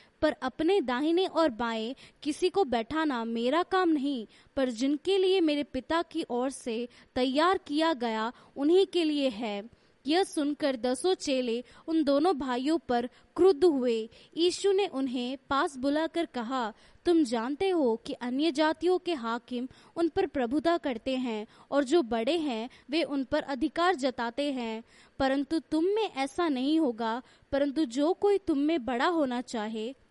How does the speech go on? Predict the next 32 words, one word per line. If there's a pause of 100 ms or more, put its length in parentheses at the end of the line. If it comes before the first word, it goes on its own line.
(140)
वह
तुम्हारा
सेवक
बने, (340)
और
जो
तुम
में
प्रधान
होना
चाहे, (240)
वह
तुम्हारा
दास
बने। (280)
जैसे
कि
मनुष्य
का
पुत्र, (300)
वह
इसलिए
नहीं
आया (280)
कि
उसकी
सेवा
टहल
की
जाए, (260)
परंतु
इसलिए